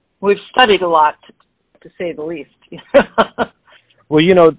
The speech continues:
Speaker 2: the one thing about your career is that, you know, you've been all over the world. I mean, you've been to Singapore, Switzerland, France, Turkey, Japan,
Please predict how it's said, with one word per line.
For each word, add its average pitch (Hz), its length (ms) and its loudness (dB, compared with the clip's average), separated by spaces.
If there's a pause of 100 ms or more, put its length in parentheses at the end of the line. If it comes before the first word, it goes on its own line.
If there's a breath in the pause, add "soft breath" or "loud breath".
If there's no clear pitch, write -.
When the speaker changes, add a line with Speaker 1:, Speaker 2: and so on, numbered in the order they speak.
Speaker 2:
the 147 100 0
one 185 280 0
thing 139 300 0
about 107 340 2
your 98 180 -4
career 85 640 -6 (720)
is 110 240 -8
that, 107 240 4
you 107 100 -4
know, 104 80 0
you've 101 160 -6
been 107 100 0
all 107 200 4
over 95 100 -2
the - 80 -10
world. 80 420 -2
I 78 40 -14
mean, 78 100 -18
you've 80 140 -20
been 90 100 -4
to 78 60 -14 (120)
Singapore, 90 520 -4 (100)
Switzerland, 85 500 -2
France, 87 300 0 (100)
Turkey, 87 260 0
Japan, 82 580 0